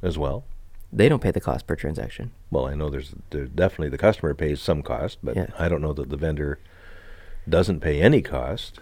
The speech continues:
Speaker 2: He said it was eighty dollars a month.
Speaker 1: Yeah.
Speaker 2: Anyway.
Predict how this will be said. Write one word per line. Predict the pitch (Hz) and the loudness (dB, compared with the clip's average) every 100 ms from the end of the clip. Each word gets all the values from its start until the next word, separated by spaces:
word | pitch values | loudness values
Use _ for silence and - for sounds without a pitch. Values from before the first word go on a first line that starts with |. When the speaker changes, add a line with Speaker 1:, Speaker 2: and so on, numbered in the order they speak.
| - | -10
Speaker 2:
He | - 95 | -4 0
said | - 98 | 4 4
it | |
was | 90 | 6
eighty | 95 98 | 4 6
dollars | 95 95 | 6 4
a | 90 | 2
month. | 69 - - - - | -2 -6 -10 -8 -8
Speaker 1:
Yeah. | 64 65 - - - - - - - - - - - - - - - - - | -8 -10 -14 -16 -18 -18 -18 -18 -20 -20 -18 -18 -18 -20 -20 -20 -20 -18 -6
Speaker 2:
Anyway. | 92 85 110 | -4 -2 -6